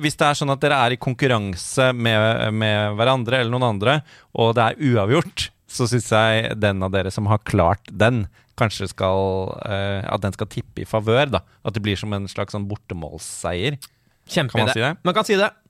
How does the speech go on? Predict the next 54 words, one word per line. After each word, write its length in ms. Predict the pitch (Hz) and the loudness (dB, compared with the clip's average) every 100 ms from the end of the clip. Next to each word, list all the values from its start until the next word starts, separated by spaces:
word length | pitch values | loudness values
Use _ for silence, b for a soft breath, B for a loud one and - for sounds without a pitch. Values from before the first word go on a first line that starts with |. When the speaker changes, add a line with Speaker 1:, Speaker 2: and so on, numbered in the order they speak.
| _ - | _ -8
Speaker 2:
Man 120 | 113 | -6
kan 100 | 123 117 | -4 -4
si 80 | |
det. 120 | 104 - _ - B B B B B | -6 -8 _ -20 B B B B B
Spørsmål 320 | - 240 269 | 0 2 2
fire. 220 | 262 202 226 262 | 2 4 4 2
Begynn 320 | 160 139 185 196 | -2 0 0 2
å 140 | 170 | 0
liste 240 | 175 - 139 | 0 -2 -2
opp 220 | 139 - | 0 0
kvinners 920 | 131 113 123 - - - 139 - - | 0 -2 -4 -6 -18 -20 -20 -14 -8
navn. 320 | 139 123 104 95 | -2 -2 -4 -8
<laughs> 60 | - B B B B B - B B B B | -4 B B B B B -18 B B B B
Speaker 1:
Ja, 100 | 110 - | -2 0
dette 280 | 113 117 | -2 2
er 140 | 107 98 | 4 4
jo 60 | 113 | 4
helt, 380 | 104 101 92 - | 2 0 -4 -4
eh, 180 | 104 95 98 | -2 -2 -2
grusomt 360 | 95 90 95 | -4 -4 -4
vanskelig. 360 | 110 92 - 135 | -4 -6 -2 2
Jeg 80 | 127 | 2
har 80 | 113 | 0
prøvd 300 | 107 98 98 | -2 -2 -2
å 60 | 98 98 95 | 0 0 -2
nynne 480 | 104 110 104 90 85 | -4 -4 -6 -6 -8
den. 180 | 90 107 | -6 -2
Jeg, 140 | 107 117 | -2 0
jeg 160 | 113 | 0
vil 160 | 117 113 | 2 0
jo 20 | |
egentlig 360 | 135 101 95 113 | 0 -2 0 -4
at 60 | 127 _ - | -6 _ -2
alle 360 | 135 110 92 90 | 0 0 -4 -4
skal 160 | 113 | -2
hete 220 | 113 104 107 | -4 -2 -2
Monica, 720 | 104 95 87 87 90 131 131 | -2 -2 -4 -8 -4 0 -2
som 180 | 123 120 | -2 -2
er 80 | 101 | 0
det 80 | 101 | -2
eneste 220 | 90 107 | -6 -6
navnet 300 | 92 90 95 | -6 -6 -4
jeg 80 | 107 | -4
husker 340 | 117 - - | -6 -12 -4
der. 120 | 101 113 | -2 0
Men, 180 | 117 120 | -2 -2
men 220 | 113 120 | -2 0
Monica 300 | 110 95 113 | -2 0 -2
er 160 | 82 90 | 0 -4
et 140 | 87 | -4
av 60 | 95 | -6
navnene, 280 | 76 80 90 | -6 -8 -6
tror 220 | 101 | -2
jeg. 100 | 104 | 0